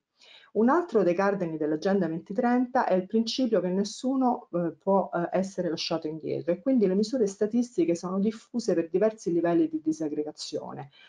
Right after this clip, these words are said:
per età, per genere, per territorio, per cittadinanza. E ci sono infatti centottantasette misure statistiche fornite a livello regionale e sessantuno a livello comunale,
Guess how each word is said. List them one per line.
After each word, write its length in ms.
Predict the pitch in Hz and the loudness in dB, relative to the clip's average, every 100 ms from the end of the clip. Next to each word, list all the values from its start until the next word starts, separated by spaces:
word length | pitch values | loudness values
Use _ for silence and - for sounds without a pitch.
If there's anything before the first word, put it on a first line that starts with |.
| - | -8
per 140 | - | -2
età, 420 | 147 170 180 175 - | 0 2 0 0 -4
per 160 | 156 | -8
genere, 680 | 143 165 170 170 143 151 - | -2 0 0 -2 -2 -2 -2
per 180 | 175 170 | -4 -2
territorio, 680 | - 156 151 175 196 175 147 | -2 -4 0 2 2 2 0
per 160 | - 170 | -2 -4
cittadinanza. 920 | - 160 156 151 - - - - - - - - | -4 -4 -4 -4 -6 -10 -14 -10 -12 -12 -20 -10
E 80 | - | -4
ci 140 | 170 233 | -2 2
sono 160 | 240 | 4
infatti 400 | 220 226 226 170 | 4 2 0 0
centottantasette 880 | 190 190 180 170 - 170 175 175 170 | 0 -2 -4 -10 -8 -2 -2 -2 -6
misure 560 | 165 175 196 180 170 - | -6 -6 -4 0 0 -2
statistiche 640 | 165 160 180 - 165 160 | -6 -2 -2 -2 -4 -2
fornite 380 | 160 151 170 170 | -2 -4 -4 -2
a 20 | |
livello 340 | 160 170 170 165 | -2 0 2 2
regionale 540 | 170 208 214 254 240 | 0 2 2 4 2
e 60 | 175 | 0
sessantuno 720 | - 208 233 233 233 269 220 | -4 -4 0 -2 0 2 2
a 40 | |
livello 360 | 170 165 165 160 | 4 4 2 0
comunale, 640 | 156 156 147 143 143 143 | -4 -12 -12 -10 -2 -2